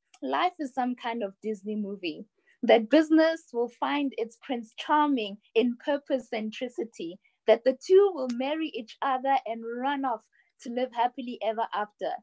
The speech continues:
that McDonald's will rise to the occasion and finally champion animal rights,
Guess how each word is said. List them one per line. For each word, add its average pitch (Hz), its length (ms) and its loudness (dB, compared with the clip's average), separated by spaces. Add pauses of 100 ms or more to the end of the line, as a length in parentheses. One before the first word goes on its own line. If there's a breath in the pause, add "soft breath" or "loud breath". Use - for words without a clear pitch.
(240)
that - 180 0
McDonald's 254 720 0
will 285 220 -2
rise 302 840 -2 (100)
to 262 140 -12
the 214 180 -6
occasion 214 580 -6 (280)
and 240 220 -4
finally 302 540 0
champion 254 680 -4
animal 240 440 0
rights, 208 520 -4